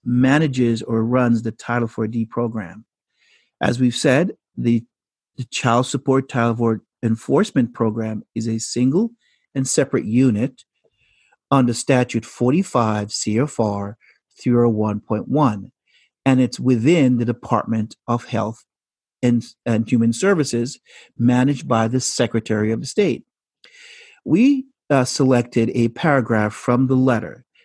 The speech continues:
and it starts off with, "The Child Support Division of the Attorney General's Office is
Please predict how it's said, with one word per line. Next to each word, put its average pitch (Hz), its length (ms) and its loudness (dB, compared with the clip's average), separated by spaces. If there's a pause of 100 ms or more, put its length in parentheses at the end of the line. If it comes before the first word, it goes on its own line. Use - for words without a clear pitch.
(160)
and 120 100 2
it 117 80 0
starts 135 380 0
off 120 240 0
with, 107 260 -2 (400)
"The 139 80 -4
Child 262 380 0
Support 147 340 0
Division 113 460 2
of 101 80 -4
the 107 80 0
Attorney 113 360 0
General's 123 460 2
Office 110 400 -6
is 110 140 -6